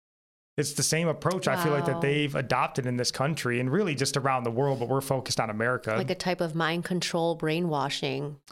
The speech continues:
Speaker 2: And we do
Speaker 1: It's
Speaker 2: use those
Speaker 1: brainwashing.
Speaker 2: terms. We actually say brainwashing and mind control, and, uh, it could go this far, and possibly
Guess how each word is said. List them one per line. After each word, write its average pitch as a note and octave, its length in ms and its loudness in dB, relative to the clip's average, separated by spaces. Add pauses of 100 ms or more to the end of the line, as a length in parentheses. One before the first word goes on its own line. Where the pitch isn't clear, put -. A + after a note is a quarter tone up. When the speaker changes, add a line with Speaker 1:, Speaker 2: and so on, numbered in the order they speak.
(120)
Speaker 2:
And G#3 120 2
we A3+ 120 2
do A#3 120 0
Speaker 1:
It's D4 140 2
Speaker 2:
use E3+ 100 0
those F3 260 2
Speaker 1:
brainwashing. D#3 280 2
Speaker 2:
terms. - 300 -2
We G3 220 2
actually F#3+ 300 0
say A3+ 180 0
brainwashing E3+ 720 -2
and E3 120 0
mind F#3 260 0
control, D#3+ 560 0
and, D3+ 260 -4 (920)
uh, - 60 -2 (220)
it - 200 -4
could G3+ 140 0
go F3+ 340 2
this F3+ 240 0
far, G#3+ 320 0
and D#3 340 -2
possibly D#3+ 720 -2